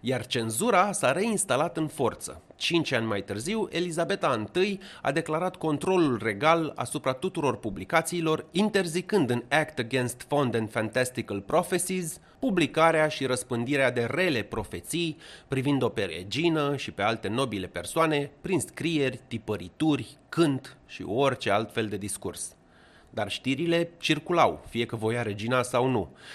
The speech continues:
La sfârșitul secolului al șaisprezecelea, chiar dacă tipografiile erau foarte controlate, foile volante apăreau ca ciupercile de nicăieri.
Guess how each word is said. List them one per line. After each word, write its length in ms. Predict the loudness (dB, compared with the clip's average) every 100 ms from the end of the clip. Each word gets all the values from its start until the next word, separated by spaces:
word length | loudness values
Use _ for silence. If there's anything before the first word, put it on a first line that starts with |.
| -6
La 120 | 0 0
sfârșitul 360 | 0 -2 -2
secolului 540 | -2 -2 -2 0 0 0
al 100 | 0
șaisprezecelea, 800 | -2 -2 -2 -2 -2 2 2 2
chiar 280 | 2 2
dacă 320 | 2 0 0 -4
tipografiile 760 | -4 -2 0 0 0 -2 -2
erau 280 | 0 2 0
foarte 420 | 2 2 2 2
controlate, 720 | -4 -4 -2 0 -2 -2 -6 -8 -18
foile 400 | 0 2 2 0
volante 720 | -2 2 4 2 2 -2 -2 -6
apăreau 400 | -6 -2 2 2
ca 120 | 2 0
ciupercile 640 | -2 -2 -2 -2 -4 -2
de 100 | 0
nicăieri. 560 | -2 -2 -2 -4 -8